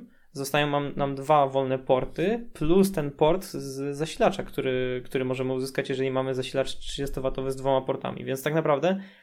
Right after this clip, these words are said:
zamiast dwóch portów robią nam się cztery finalnie, więc, y, to jest duży upgrade i to jest rzecz, k-, o której pewnie oni pomyśleli właśnie w kontekście takim czysto utylitarnym, kiedy korzystamy z komputera gdzieś na zewnątrz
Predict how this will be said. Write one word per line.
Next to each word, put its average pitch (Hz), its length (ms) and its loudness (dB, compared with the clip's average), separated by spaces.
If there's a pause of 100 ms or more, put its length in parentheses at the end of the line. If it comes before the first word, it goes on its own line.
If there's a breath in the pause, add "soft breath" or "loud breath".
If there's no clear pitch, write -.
(220 loud breath)
zamiast 143 480 0
dwóch 143 280 -4
portów 156 320 0
robią 151 180 2
nam 147 140 -2
się 160 120 -2
cztery 127 500 2
finalnie, 117 600 -4
więc, 127 360 -6
y, 135 260 -2
to 147 80 2
jest 143 120 0
duży 156 200 0
upgrade 165 520 2
i 147 280 -6
to 151 80 -2
jest 151 160 0
rzecz, 160 220 2
k-, - 200 -20
o 151 100 0
której 147 240 -2
pewnie 151 280 -2
oni 151 140 -2
pomyśleli 151 420 -2
właśnie 151 240 -4
w - 60 -12
kontekście - 380 -6
takim 143 340 -6
czysto - 260 -4
utylitarnym, 135 640 0
kiedy 131 340 0
korzystamy 131 440 -2
z 131 60 -10
komputera 131 340 -4
gdzieś 127 200 -10
na 143 80 -2
zewnątrz 160 380 -2